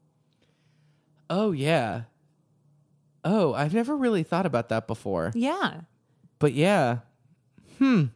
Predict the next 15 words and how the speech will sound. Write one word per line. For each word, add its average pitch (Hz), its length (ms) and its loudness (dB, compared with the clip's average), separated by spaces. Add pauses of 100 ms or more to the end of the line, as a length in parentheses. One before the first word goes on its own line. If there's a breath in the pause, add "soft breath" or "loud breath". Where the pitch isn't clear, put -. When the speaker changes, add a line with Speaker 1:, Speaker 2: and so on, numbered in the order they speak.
(880 soft breath)
Speaker 1:
This 190 240 2
is 220 440 0 (400)
an 151 100 2
important 156 760 0 (520)
battle 135 600 0 (460)
line. 123 800 -6
Speaker 2:
Man 254 240 2
versus 320 320 0
Food, 247 400 2
Food 247 220 -2
Network 214 300 0
versus 185 360 -4
Travel 170 320 0
Channel. - 400 -10 (160)
Speaker 1:
Yeah. 165 480 -6